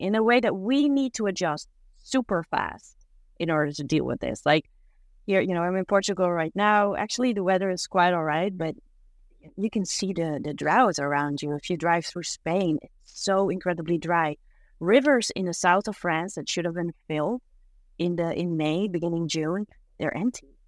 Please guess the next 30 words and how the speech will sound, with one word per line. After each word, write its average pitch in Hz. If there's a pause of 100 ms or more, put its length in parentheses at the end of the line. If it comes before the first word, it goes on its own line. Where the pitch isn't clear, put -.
(240)
Like, 160
I 185
was 208
driving 220
on 202
bridges 165
over 233
completely 214
empty 190
riverbeds. 156 (880)
And 180
there -
is, 220 (460)
you 226
can't 285
deny 214 (600)
anything 202
anymore. 135
Like, 170
it's -
so 214
in 190
your 165
face 175
right -
now. 143
We're 180
going 208
to 190 (300)
face 226